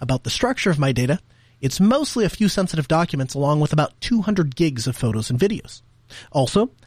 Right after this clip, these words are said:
I am now seriously thinking about purchasing two hard drives as per Noah's suggestion. Where I live, India, I'm able to purchase these drives, Western Digital two terabyte, Western Digital Blue P C hard drive, seventy-two hundred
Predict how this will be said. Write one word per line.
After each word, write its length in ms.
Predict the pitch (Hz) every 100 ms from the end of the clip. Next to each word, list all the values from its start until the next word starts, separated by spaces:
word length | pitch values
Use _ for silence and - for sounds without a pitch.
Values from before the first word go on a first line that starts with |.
| _
I 80 | 190
am 100 | 208
now 160 | 214 220
seriously 800 | - - 240 269 285 247 262 226
thinking 320 | 214 - 180
about 200 | 147 -
purchasing 440 | - 175 175 151
two 160 | - 196
hard 220 | 190 190
drives 220 | 156 127
as 80 | 135
per 140 | -
Noah's 240 | 139 131 123
suggestion. 560 | 117 - 160 - - - _ _ _
Where 140 | 107 131
I 120 | 208
live, 280 | 151 180 - -
India, 360 | 143 147 151 - - - -
I'm 120 | 165
able 160 | 190
to 60 | 196
purchase 380 | - 214 220 -
these 260 | 175 156
drives, 480 | 139 170 135 - - 123
Western 340 | 127 - 175
Digital 260 | 165 165 156
two 180 | -
terabyte, 460 | 220 196 175 160 160
Western 320 | 135 127 147
Digital 260 | 131 131 123
Blue 300 | 123 143 139
P 160 | -
C 160 | 156 165
hard 240 | 170 156
drive, 180 | 147 143
seventy-two 380 | 147 139 160 156
hundred 260 | 135 135